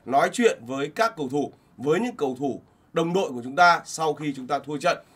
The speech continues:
Và Đỗ Hùng Dũng cũng đã có một bài nói chuyện cực kỳ hay. Nếu các bạn chưa xem thì các bạn, à, xem lại những cái chương trình trước mình đã chia sẻ với các bạn câu chuyện này. Còn tất nhiên là đợt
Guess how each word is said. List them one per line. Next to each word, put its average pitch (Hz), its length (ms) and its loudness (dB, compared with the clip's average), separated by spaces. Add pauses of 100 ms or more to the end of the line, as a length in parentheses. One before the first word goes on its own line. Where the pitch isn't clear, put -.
(220)
Và 127 160 -4
Đỗ 190 80 -4
Hùng 170 180 -2
Dũng 185 180 -2
cũng 185 140 -8
đã 180 160 0
có 139 100 0
một 165 100 0
bài 127 200 0
nói 123 180 -4
chuyện - 180 -8
cực - 200 -8
kỳ 143 140 -2
hay. 165 240 4 (400)
Nếu 165 140 0
các 240 80 6
bạn 226 200 6
chưa 220 200 8
xem 208 360 4
thì 147 100 -4
các 156 80 -4
bạn, 156 260 4
à, 131 380 2
xem 185 240 -2
lại 185 200 2
những 151 80 -2
cái 160 100 -10
chương 175 160 -8
trình 143 180 -4
trước 254 300 2 (300)
mình 139 260 0
đã 156 440 2
chia 175 160 -4
sẻ 151 200 -4
với 117 80 -8
các 143 40 -6
bạn 151 160 -4
câu 147 140 -6
chuyện 143 140 -8
này. 135 200 2 (1200)
Còn 147 260 0
tất 269 200 6
nhiên 220 280 10 (100)
là 143 480 6
đợt 151 100 2